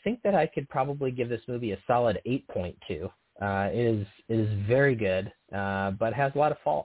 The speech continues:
flaws that, that, you know, we've talked about tonight some. So I'll give it an eight point two.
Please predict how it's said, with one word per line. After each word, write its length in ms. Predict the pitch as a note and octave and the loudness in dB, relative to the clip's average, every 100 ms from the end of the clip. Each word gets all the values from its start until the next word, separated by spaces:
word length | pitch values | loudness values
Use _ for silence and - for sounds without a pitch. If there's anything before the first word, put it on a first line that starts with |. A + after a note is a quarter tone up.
| - | -6
flaws 340 | C#3 C#3+ G2+ G2 | -4 -2 -4 -6
that, 160 | F#2+ F#2+ _ - | -8 -8 _ -14
that, 180 | G#2+ | -12
you 120 | C3+ B2+ | -10 -10
know, 180 | A2 - | -10 -8
we've 160 | B2 - | -8 -4
talked 220 | B2+ - | -6 -2
about 240 | G2+ F#2 - | -4 -4 -6
tonight 200 | E2+ D#2+ - | -10 -10 -8
some. 220 | E2+ E2+ - | -8 -6 -2
So 60 | G#2 | 2
I'll 180 | B2 | 4
give 120 | E3 E3 | 4 2
it 60 | |
an 80 | C3 | 0
eight 200 | A#2+ A2+ | -4 -8
point 240 | - E2+ - | -12 -14 -14
two. 160 | - | -16